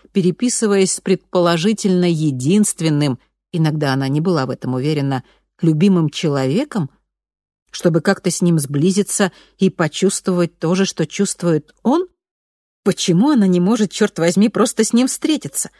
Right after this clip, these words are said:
Он же уехал где-то полтора месяца назад. Неужели она не скучает? Друзья начали бы задавать эти дурацкие вопросы. Скорее всего, они бы решили, что она сошла с ума.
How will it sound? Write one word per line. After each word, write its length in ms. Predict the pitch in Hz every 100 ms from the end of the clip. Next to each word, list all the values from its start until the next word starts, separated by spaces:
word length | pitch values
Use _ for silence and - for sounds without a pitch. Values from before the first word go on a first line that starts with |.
| _ -
Он 160 | 311
же 120 | 214
уехал 340 | 226 247 294 214
где-то 280 | 214 233 294
полтора 460 | 240 220 214 220
месяца 400 | 233 240 240 -
назад. 420 | 247 294 269 165 - -
Неужели 400 | 196 202 170 196
она 180 | 233 240
не 140 | 247 262
скучает? 680 | - 294 - 311 151 - _ _ _ _ _ _ _ _
Друзья 400 | 180 185 175 285
начали 400 | 208 180 - 147
бы 160 | 135 135
задавать 600 | 135 135 131 160 156 - _ _
эти 200 | 139 -
дурацкие 680 | 135 131 135 - - - 123
вопросы. 540 | 135 - 160 - - - _ _ _
Скорее 460 | - - 139 165 156
всего, 400 | - 139 123 160
они 200 | 147 147
бы 120 | 147
решили, 520 | 127 - 151 170 147 - _ _ -
что 220 | - 156
она 180 | 160 170
сошла 360 | 185 - 202
с 140 | - 226
ума. 260 | 226 254